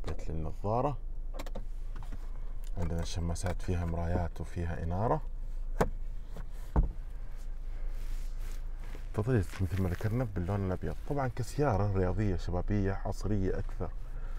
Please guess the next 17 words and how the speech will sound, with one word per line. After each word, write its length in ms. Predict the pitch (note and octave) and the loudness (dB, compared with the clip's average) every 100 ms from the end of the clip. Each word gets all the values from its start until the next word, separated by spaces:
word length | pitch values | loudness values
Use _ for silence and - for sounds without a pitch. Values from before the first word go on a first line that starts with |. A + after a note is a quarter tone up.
| - - - - - - - - | -2 -2 -2 -2 -2 -2 -2 0
نلاحظ 320 | G2+ G#2 F#2+ F2+ | 4 4 4 2
عليها 360 | G2+ G2+ F#2 | 4 4 2
حاجات 360 | - - F2 F2 - | 0 -2 0 -2 0
جميلة 320 | E2+ F#2 A#2 - - - - | 0 2 0 0 -2 0 2
وبس. 480 | - A#2+ - - - - - - - | 4 4 2 0 -2 -2 -2 -2 0
أتمنى 360 | G#2+ B2 A2+ G2+ | 2 4 4 4
إنه 160 | G2 | 2
بتغطية 420 | - A2+ F#2+ G2 F#2 | 2 0 2 0 2
نالت 360 | F#2+ F2+ D#2+ | 2 0 -2
إعجابكم. 500 | D#2+ D#2+ D2 D#2 - - - - - - - - - - - - - - - - - - - | -2 -2 -4 -4 -4 -6 -8 -8 -8 -6 -6 -6 -4 -4 -2 -2 -2 -4 -4 -4 -4 -4 6
في 80 | F3 | 12
النهاية 440 | F#3 E3 C#3+ B2 A2 | 12 12 12 12 12
مثل 220 | A2 A#2 | 10 10
ما 120 | A2 | 10
ذكرنا 360 | G#2+ A#2+ G#2+ G#2 | 10 8 6 8
في 100 | G#2+ | 6
البداية 460 | G2 G2+ F#2 F2 | 8 8 8 6